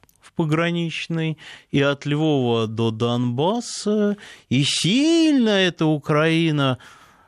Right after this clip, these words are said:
э, не похожа на то, что мы от их политологов слышим, да и от наших тоже.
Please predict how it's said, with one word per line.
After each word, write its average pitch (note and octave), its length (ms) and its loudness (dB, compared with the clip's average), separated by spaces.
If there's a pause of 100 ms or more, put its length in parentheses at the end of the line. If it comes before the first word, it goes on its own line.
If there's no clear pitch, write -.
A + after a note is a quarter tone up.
э, A#2+ 120 0
не E3 280 2
похожа E3 680 0
на A#2 200 0
то, C3+ 180 -2
что - 240 -2
мы B2+ 200 2
от A#2+ 160 -4
их B2+ 180 -2
политологов G3 840 0
слышим, G3 400 -2
да D#4 100 2
и E4+ 120 4
от C4+ 240 0
наших F2+ 560 -4
тоже. - 400 -10